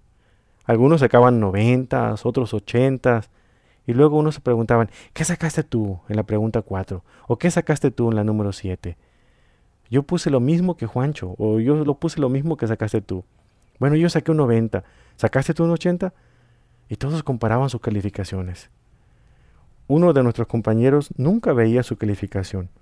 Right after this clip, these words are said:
solo tomaba su examen y escribía la palabra "gracia" en la portada del examen. Luego se lo metía a la bolsa del saco. ¿No es eso fascinante? Él decía,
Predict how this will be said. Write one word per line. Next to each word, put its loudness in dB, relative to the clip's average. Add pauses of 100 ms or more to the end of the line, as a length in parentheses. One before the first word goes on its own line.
(500)
solo 4
tomaba 4
su -4
examen 0 (460)
y 2
escribía 2
la 6
palabra 0
"gracia" -4
en -2
la 2
portada 0
del 2
examen. -2 (420)
Luego 4
se 0
lo 2
metía 0
a 4
la 4
bolsa 2
del 0
saco. -12 (460)
¿No 0
es 2
eso 2
fascinante? 2 (840)
Él 2
decía, 4